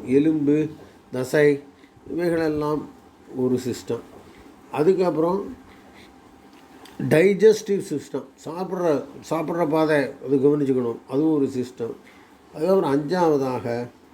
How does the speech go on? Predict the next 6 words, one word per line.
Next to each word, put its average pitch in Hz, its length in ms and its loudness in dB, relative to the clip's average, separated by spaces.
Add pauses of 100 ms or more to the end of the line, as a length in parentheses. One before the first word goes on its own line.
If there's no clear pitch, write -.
(300)
நர்வஸ் 165 500 0
சிஸ்டம். 135 340 -2 (600)
இந்த 131 340 0
அஞ்சும் 165 440 2
சேர்ந்து 156 440 0
தான் 123 500 -2